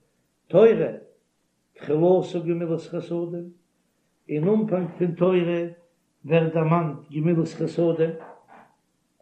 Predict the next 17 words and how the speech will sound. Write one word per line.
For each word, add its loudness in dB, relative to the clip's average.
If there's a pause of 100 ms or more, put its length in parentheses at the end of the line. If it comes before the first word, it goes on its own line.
(600)
בסופו 4
גמילות -6
חסדים, -12 (880)
און -6
ביי 0
דער 0
ענד 2
ווערט 0
דער 0
מאן -6 (120)
גמילות -8
חסדים. -14 (520)
אין 0
אומפאנג 4
ווערט -2
דער 0
מאן 0